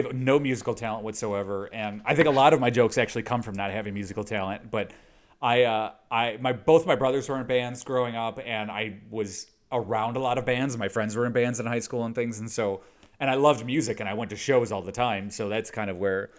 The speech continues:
But yeah, I, I know very little, and I, a lot of it's what I've just gleaned, and, and a lot of it,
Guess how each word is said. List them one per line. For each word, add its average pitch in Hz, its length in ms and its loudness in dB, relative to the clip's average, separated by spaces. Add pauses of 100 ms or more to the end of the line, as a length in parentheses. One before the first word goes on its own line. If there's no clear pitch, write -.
(300)
But 127 100 4
yeah, 117 140 6
I, 120 280 4
I 131 180 6 (180)
know 131 340 4
very 120 500 6
little, 110 460 0 (340)
and 151 140 2
I, 151 160 2
a 165 100 6
lot 156 240 2
of 160 60 0
it's 151 140 -4
what 156 100 6
I've 120 140 2
just 123 160 -4
gleaned, 120 400 -4
and, 135 200 -4
and 147 220 -4
a - 20 0
lot 165 220 2
of 175 80 -6
it, - 180 -6